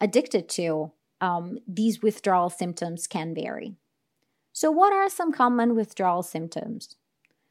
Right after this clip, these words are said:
So like we said, it really depends on the type of substance that you were addicted to. Um, if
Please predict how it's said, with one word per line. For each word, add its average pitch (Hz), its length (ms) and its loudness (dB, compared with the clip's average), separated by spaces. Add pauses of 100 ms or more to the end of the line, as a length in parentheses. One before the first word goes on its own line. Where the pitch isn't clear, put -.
(260)
So 220 440 8
like 240 220 6
we 254 80 2
said, 180 400 4
it 214 180 2
really 277 380 2
depends 220 560 0
on 190 480 2
the 202 160 2
type 208 220 -4
of 202 80 -4
substance 190 500 -2
that 180 220 0
you 196 120 0
were 180 200 -6
addicted 226 460 -6
to. 247 360 2 (480)
Um, 185 580 4 (160)
if 214 300 6